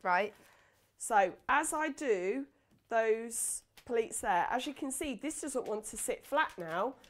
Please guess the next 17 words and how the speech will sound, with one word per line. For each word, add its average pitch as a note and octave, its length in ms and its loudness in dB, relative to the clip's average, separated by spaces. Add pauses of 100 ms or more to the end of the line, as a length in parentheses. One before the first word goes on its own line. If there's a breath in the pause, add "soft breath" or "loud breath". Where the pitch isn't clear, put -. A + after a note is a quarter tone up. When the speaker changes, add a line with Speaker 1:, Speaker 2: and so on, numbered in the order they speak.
(120)
Speaker 2:
because G#3+ 300 0
Speaker 1:
Yeah. - 80 -10
Speaker 2:
we're A3 100 0
creating B3 720 -4
a G3+ 60 -8
three A#3+ 640 -10
D G#3+ 340 -10
shaped G3+ 460 -6
Speaker 1:
Yeah, G#3 320 4
Speaker 2:
bit. - 180 -6 (180)
Speaker 1:
yeah. G3+ 280 4
Speaker 2:
So - 220 2
that C4+ 280 2
is C4 160 -6
where A3+ 380 0
our G#3+ 160 0
bust - 560 -6